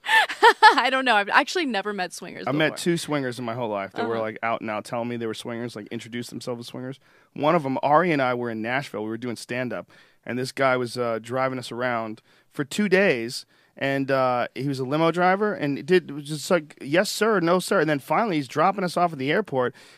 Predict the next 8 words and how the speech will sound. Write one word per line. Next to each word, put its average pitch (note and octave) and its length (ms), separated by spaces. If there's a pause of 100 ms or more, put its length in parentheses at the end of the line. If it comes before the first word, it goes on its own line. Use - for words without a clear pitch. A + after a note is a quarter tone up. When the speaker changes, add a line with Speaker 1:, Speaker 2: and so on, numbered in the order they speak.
Speaker 2:
and D3 80
the C#3+ 80
dude D3+ 260
just B2 280
opens E3+ 380
up F#3 160
the A#2+ 80
floodgates C#3 840